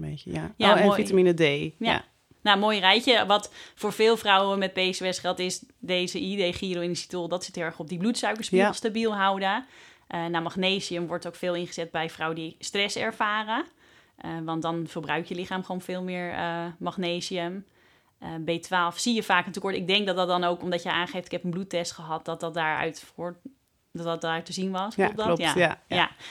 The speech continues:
Speaker 2: Nou, ook vitamine D is sowieso vaak ook een mooie aanvulling. En zie je, zie ik ook vaak een tekort bij vrouwen met P C O S, dat vitamine D laag is. Nou, speelt ook weer een rol bij vruchtbaarheid. Nou, zo misschien een beetje een toelichting van wat de reden kan zijn dat je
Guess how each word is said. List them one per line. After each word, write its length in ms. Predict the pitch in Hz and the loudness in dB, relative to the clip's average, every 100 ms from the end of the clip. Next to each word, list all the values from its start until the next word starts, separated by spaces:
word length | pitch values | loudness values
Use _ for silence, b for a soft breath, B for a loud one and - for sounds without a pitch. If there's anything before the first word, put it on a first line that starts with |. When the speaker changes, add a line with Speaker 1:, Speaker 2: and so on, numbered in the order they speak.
| B | B
Speaker 2:
Nou, 120 | 180 | 0
ook 80 | 190 | 0
vitamine 380 | 208 185 190 180 | -6 -2 -2 0
D 60 | |
is 320 | 190 190 185 185 | 2 2 2 -2
sowieso 360 | 180 175 185 | -4 -2 -4
vaak 300 | 190 180 180 | 0 0 0
ook 140 | 180 185 | -4 -4
een 100 | 185 | -2
mooie 220 | 180 180 | -2 0
aanvulling. 380 | 170 175 185 - | -2 -2 -4 -2
En 160 | 202 | -2
zie 180 | 190 214 | 0 -2
je, 180 | 190 - - | -2 -6 -8
zie 240 | 170 226 | -2 0
ik 120 | 214 | 0
ook 200 | 190 220 | -2 -2
vaak 260 | - 214 233 | 0 -2 -2
een 80 | 226 | -6
tekort 300 | 233 240 247 | -4 -6 -4
bij 120 | 220 | -6
vrouwen 280 | - 208 214 | -4 -4 -4
met 140 | 208 | -6
P 160 | 208 208 | -8 -8
C 40 | - | -8
O 80 | 214 | -10
S, 80 | - | -12
dat 140 | 190 | -14
vitamine 400 | 190 190 185 180 | -14 -10 -8 -8
D 220 | 180 214 | -8 -8
laag 320 | 214 208 214 | -6 -4 -6
is. 400 | 202 220 269 - _ b b b b b b | -6 -8 -8 -12 _ b b b b b b
Nou, 120 | - | -12
speelt 260 | 196 165 160 | -8 -6 -4
ook 120 | 156 | -4
weer 100 | 170 | -4
een 60 | |
rol 160 | 156 160 | -4 -2
bij 120 | 175 | -2
vruchtbaarheid. 800 | 175 247 247 214 208 196 202 - _ b b b b | -2 -4 0 0 0 -2 -4 -10 _ b b b b
Nou, 120 | 175 | -2
zo 120 | 185 | 0
misschien 200 | 185 196 | -2 -2
een 60 | 190 | 0
beetje 220 | 180 180 | 0 -2
een 60 | 180 | -4
toelichting 520 | 190 175 175 180 175 | -4 -4 -4 -4 -4
van 220 | 175 175 | -4 -4
wat 160 | 165 165 | -4 -4
de 60 | |
reden 260 | 165 170 170 | -4 -4 -4
kan 140 | 175 | -6
zijn 240 | 170 170 170 | -4 -4 -4
dat 180 | 165 | -6
je 200 | 170 160 | -6 -6